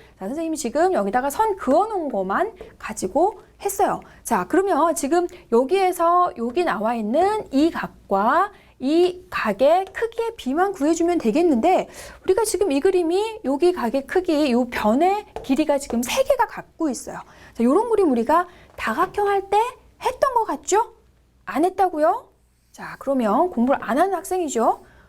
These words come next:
했잖아요. 자, 다각형 할 때 이렇게 해가지고 길이 세 개가 같을 때 요 각과 요 각의 관계 어떻게 됐어요? 자, 여기서 에이에이, 이에이, 이에이, 사 에이 절대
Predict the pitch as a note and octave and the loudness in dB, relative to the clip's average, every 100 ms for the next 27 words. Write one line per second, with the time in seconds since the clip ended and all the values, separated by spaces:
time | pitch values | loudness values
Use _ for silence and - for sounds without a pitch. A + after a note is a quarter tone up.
0 | _ G4 A4 G#4 F3+ - - - G#3+ A#3 | _ -6 -2 -2 -4 -8 -10 -6 -4 -2
1 | F3 D#3 - F#3+ C4+ G#4+ - - - A4+ | -2 -2 0 2 2 0 -4 -14 -2 0
2 | A#4+ F#4 A#3+ G#3+ F#3+ C#4 G4+ B4+ - - | 0 -2 -2 -6 0 2 2 0 -8 -18
3 | - C4 C#4 F4+ A4 - - G#4 G4 F4 | -6 -2 2 2 0 -8 -6 0 2 0
4 | - - - F4 F4+ D#4 D#4 E4 E4 - | -2 -6 -2 -2 0 0 2 2 -2 -12
5 | - C4+ F#4+ F#4+ F4+ - E4+ F4 F4+ B3+ | -8 0 0 0 -6 -2 0 2 0 -4
6 | D4+ F#4+ F#4 E4+ C4 B3+ E4+ G#4 - - | -2 -2 -2 -8 -8 -4 -2 -2 -6 -20
7 | - E4 F#4+ C#4 G#3+ - F3+ - - - | -4 -2 2 0 0 -8 -12 -14 -20 -12
8 | F#3 F3 - F#3+ G3 E4+ G#4+ - - B3+ | -8 -8 -10 -10 -2 0 0 -6 -4 2
9 | E4 F#4+ F4+ F4+ G4 F4+ D4+ F#4+ F#4+ F#4 | 4 4 4 2 2 0 2 4 2 0
10 | D4+ F#4 F#4+ F#4+ F#4+ - A#4 A#4 G#4+ G4 | 2 4 4 4 0 -2 0 2 0 0
11 | B3+ A#3 - F#4 | -2 -2 0 0